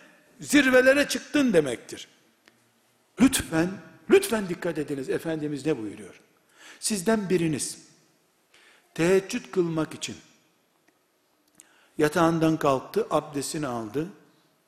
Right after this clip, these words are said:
"Allahu Ekber" deyip namaza durdu. Sekiz rekat teheccüd kılacak ki cennette saysın kendisini. Öyle bir ibadet yani. Bu özet olarak söylüyorum. Kalktı, buyuruyor Efendimiz sallallahu aleyhi ve sellem,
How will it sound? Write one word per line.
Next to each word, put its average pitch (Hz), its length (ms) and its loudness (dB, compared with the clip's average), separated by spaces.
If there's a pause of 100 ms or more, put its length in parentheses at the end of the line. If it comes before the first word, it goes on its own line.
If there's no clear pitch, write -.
(280)
"Allahu 151 440 2
Ekber" 139 340 -6
deyip 139 220 -8
namaza 131 440 -4
durdu. 117 360 -8 (360)
Sekiz 170 360 -10
rekat 151 480 -2
teheccüd 151 440 0
kılacak 151 540 -6
ki 175 300 -6 (360)
cennette 190 500 -2
saysın 131 400 -4
kendisini. 104 520 -10
Öyle 262 160 -2
bir 294 80 2
ibadet 127 420 0
yani. 87 220 -14 (1000)
Bu 151 280 -12
özet 135 300 2
olarak 110 320 0
söylüyorum. 120 560 -6 (1160)
Kalktı, 233 720 2
buyuruyor 147 380 6
Efendimiz 123 420 -2
sallallahu 123 300 0
aleyhi 117 180 -2
ve - 40 -6
sellem, 156 320 -2